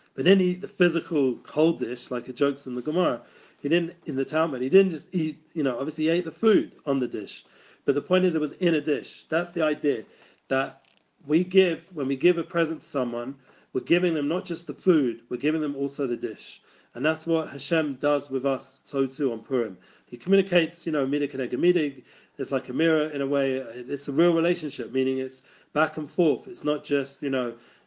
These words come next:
like, abstract. It's a very real, down-to-earth ex-, experience. And that's would be a huge answer for Joe Rogan or any, any person searching for the truth truly, would be able to give over that reality through,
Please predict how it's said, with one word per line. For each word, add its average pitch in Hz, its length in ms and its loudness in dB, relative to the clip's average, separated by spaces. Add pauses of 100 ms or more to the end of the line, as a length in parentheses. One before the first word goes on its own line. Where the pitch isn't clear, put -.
(100)
like, - 460 -8
abstract. 147 640 -6
It's - 120 -20
a 131 60 -14
very 151 520 0 (220)
real, 135 480 2 (200)
down-to-earth 143 680 -2
ex-, - 300 -16
experience. 147 520 0
And 127 80 -8
that's 139 200 -8 (400)
would 143 180 2
be 160 140 4
a 147 100 0
huge 151 340 -4
answer 151 300 2
for 127 80 -10
Joe 135 220 2
Rogan 135 380 2
or 120 120 -6
any, 135 380 0
any 160 160 0
person 135 500 -2 (140)
searching 156 560 0
for 139 140 -4
the 127 120 2
truth 131 460 -2
truly, 127 500 0 (380)
would 127 140 -2
be 156 100 4
able 156 160 0
to 147 140 -14
give 147 240 2
over 160 240 0
that 131 300 -8 (840)
reality 143 640 2
through, 139 380 0